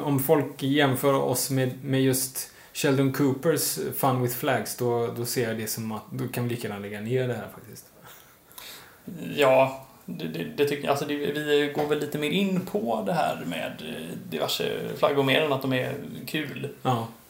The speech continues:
Speaker 2: Även om vissa flaggor är ju roligare än andra, det kommer man ju inte ifrån.
Speaker 1: <laughs> Definitivt.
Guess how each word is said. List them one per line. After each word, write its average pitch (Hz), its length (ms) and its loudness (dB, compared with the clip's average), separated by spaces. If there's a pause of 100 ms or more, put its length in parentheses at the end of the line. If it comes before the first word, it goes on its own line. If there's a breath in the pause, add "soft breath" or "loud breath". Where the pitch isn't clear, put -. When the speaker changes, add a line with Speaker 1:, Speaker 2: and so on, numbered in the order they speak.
(220)
Speaker 2:
Även 135 180 0
om 131 100 0
vissa 135 200 -2
flaggor 131 260 0
är 127 60 2
ju 123 280 0
roligare 127 340 4
än 127 80 2
andra, 123 320 2
det 127 360 0 (100)
kommer 127 180 2
man 123 100 0
ju 123 60 0
inte 127 120 -4
ifrån. 131 300 -2 (460 loud breath)
Speaker 1:
<laughs> - 460 -20
Definitivt. 127 760 2